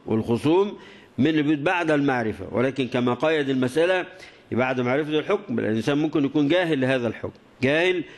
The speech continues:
لهذا الحكم، فإن بين له الحكم وأصر على المخالفة فعند ذلك ح-، يخرج من هذا المكان حتى لا نقر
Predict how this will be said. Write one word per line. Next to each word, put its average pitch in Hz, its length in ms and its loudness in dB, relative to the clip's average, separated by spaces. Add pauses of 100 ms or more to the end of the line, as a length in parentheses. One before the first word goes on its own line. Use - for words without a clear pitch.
(220)
لهذا 123 280 0
الحكم، 101 340 -6
فإن 131 320 0
بين 185 280 2
له 160 220 2
الحكم 135 400 -2
وأصر 151 360 -2
على 143 160 0
المخالفة 175 640 0 (420)
فعند 139 560 0
ذلك 147 680 0 (160)
ح-، - 200 -4 (280)
يخرج 139 420 0
من 117 100 -2
هذا 139 360 0 (320)
المكان 117 460 0
حتى - 360 -2
لا 180 120 2
نقر 156 640 0